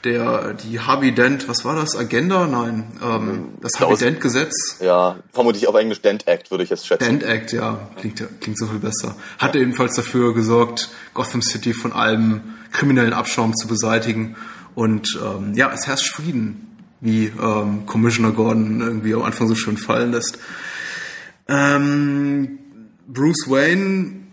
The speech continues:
Speaker 1: alias, äh, Batman hat sich weitgehend zurückgezogen, äh, hat sich komplett eigentlich zurückgezogen, Batman zumindest, und Bruce Wayne lebt so, ähm,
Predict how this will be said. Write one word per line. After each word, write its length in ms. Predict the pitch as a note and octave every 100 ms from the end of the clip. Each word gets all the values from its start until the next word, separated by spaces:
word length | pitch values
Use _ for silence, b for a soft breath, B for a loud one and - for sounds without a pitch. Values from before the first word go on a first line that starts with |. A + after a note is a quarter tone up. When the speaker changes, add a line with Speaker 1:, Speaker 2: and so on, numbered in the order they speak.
| - -
Speaker 1:
alias, 760 | A2+ B2+ C3+ C3+ C3 - - -
äh, 220 | B2 A#2
Batman 540 | A2+ C3+ D3+ D3 C#3
hat 160 | B2+ B2+
sich 380 | C3 B2 A#2+ B2+
weitgehend 380 | A#2+ A#2+ A#2+ A#2
zurückgezogen, 680 | B2 F#3+ G3 - F3 F3 C3
äh, 100 | B2
hat 120 | -
sich 80 | -
komplett 280 | A#2 C3+ D#3+
eigentlich 160 | G#2+ -
zurückgezogen, 500 | A#2 B2 - B2 A#2
Batman 360 | C3+ C3 B2
zumindest, 460 | - A2+ A#2 B2+ B2
und 80 | A2
Bruce 260 | B2 B2+ B2
Wayne 440 | B2 C3 B2+ B2
lebt 260 | A#2+ A#2+ -
so, 440 | C3 B2 B2 B2
ähm, 500 | A#2 A2 A2 A2 A2